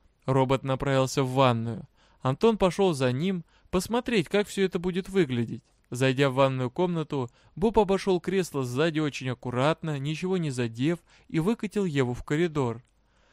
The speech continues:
«На кухню, мой раб!» скомандовала девочка и показала пальцем правой руки вперёд. Левую руку она не могла контролировать,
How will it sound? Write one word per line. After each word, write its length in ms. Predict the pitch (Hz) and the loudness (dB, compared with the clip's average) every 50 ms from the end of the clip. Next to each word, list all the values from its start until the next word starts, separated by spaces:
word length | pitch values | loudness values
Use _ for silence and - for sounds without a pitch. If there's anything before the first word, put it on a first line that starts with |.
| _ _ _ | _ _ _
«На 200 | 196 247 302 320 | 6 6 6 6
кухню, 520 | - - 349 359 359 339 - - 311 302 | 6 6 6 8 8 6 4 2 -2 -2
мой 220 | 294 285 302 294 294 | 2 4 4 4 6
раб!» 440 | 285 285 269 254 233 214 - - - - _ _ _ | 6 6 8 8 6 4 2 0 -8 -8 _ _ _
скомандовала 760 | - - - 156 147 147 147 143 139 135 131 127 127 127 127 | -20 -2 0 2 4 4 2 2 2 2 2 2 2 2 0
девочка 680 | 120 123 160 202 208 185 165 - - - 147 131 120 - _ - _ _ | 0 2 2 2 2 2 0 -2 -4 -2 -2 -2 -2 -6 _ -20 _ _
и 100 | - 165 | -2 0
показала 500 | - 208 - 233 226 226 247 240 233 214 | 0 4 2 4 4 4 4 4 4 2
пальцем 440 | - - 226 233 220 - - 214 196 | 4 4 4 4 2 2 -2 -2 0
правой 340 | 196 208 208 208 202 208 | 2 2 2 4 4 4
руки 260 | 202 208 190 - 220 208 | 2 2 -2 -2 -4 -6
вперёд. 520 | - - - 240 226 190 147 123 113 107 - _ _ _ _ _ _ _ _ _ | -4 -4 -4 0 0 2 0 0 -2 -6 -10 _ _ _ _ _ _ _ _ _
Левую 380 | 123 131 160 190 190 196 190 180 | 4 6 6 6 6 6 6 6
руку 240 | 185 180 165 - | 6 4 4 2
она 180 | 170 170 175 180 | 2 2 2 2
не 100 | 180 185 | 0 0
могла 300 | 180 185 180 170 175 170 | 0 0 2 2 0 0
контролировать, 880 | - - 165 156 - - 139 131 147 185 208 190 180 165 156 135 - _ | 0 -2 -4 -4 -4 -2 -2 0 0 2 2 2 2 0 -2 -4 -6 _